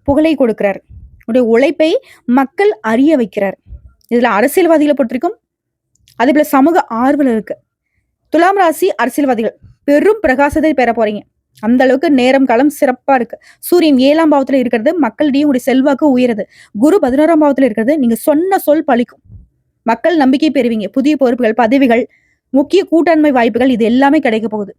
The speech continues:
ஆனா அடக்கமும் தாழ்மையும் நீங்க கடைபிடிக்கணும். இல்லனா சூரியன் வந்து அகங்காரம் உருவாக்கி சிறிய விஷயத்துல கூட பெரிய பிரச்சனை கொடுத்துருவார். So பாத்துக்கோங்க, அடக்கமா இருங்க. அதிகாரம் பண்ணிடலாம்,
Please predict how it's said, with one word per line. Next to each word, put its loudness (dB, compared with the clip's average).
ஆனா 0
அடக்கமும் 0
தாழ்மையும் 2
நீங்க -2
கடைபிடிக்கணும். -6
இல்லனா 2
சூரியன் 0
வந்து 0
அகங்காரம் 0
உருவாக்கி -2
சிறிய 0
விஷயத்துல -2
கூட 2
பெரிய 2
பிரச்சனை -4
கொடுத்துருவார். -4
So 0
பாத்துக்கோங்க, -4
அடக்கமா -2
இருங்க. -6
அதிகாரம் 2
பண்ணிடலாம், -8